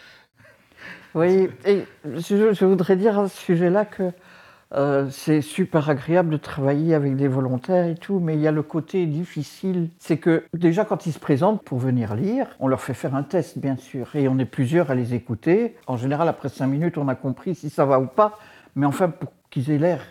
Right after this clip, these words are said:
que ce soit plus sérieux, on les écoutait au moins un quart d'heure. Parce que sinon, les gens disent, « Oui, mais sur cinq minutes, vous pouvez pas <laughs> juger. » Et, euh, en général, on était du même avis pour dire si, oh, c'est ok, c'est parfait, ou alors non, c'est pas possible.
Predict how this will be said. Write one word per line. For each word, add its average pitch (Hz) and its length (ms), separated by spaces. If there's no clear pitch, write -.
que - 80
ce - 80
soit - 140
plus 143 100
sérieux, 165 320
on 170 60
les 139 180
écoutait 143 300
au 165 80
moins 156 160
un 143 60
quart 123 200
d'heure. 120 320
Parce - 140
que 156 80
sinon, 175 240
les 175 100
gens 165 180
disent, « 185 220
Oui, 202 80
mais 185 120
sur 170 200
cinq 175 140
minutes, 180 340
vous 165 80
pouvez 165 260
pas 165 160
<laughs> - 20
juger. » 165 520
Et, 170 220
euh, 143 340
en 143 140
général, 151 480
on 143 100
était 131 280
du 127 140
même 131 220
avis 123 240
pour 123 220
dire 123 200
si, - 240
oh, 104 240
c'est - 140
ok, 95 300
c'est 101 180
parfait, 156 460
ou 139 60
alors 131 220
non, 143 120
c'est - 140
pas 117 120
possible. 190 600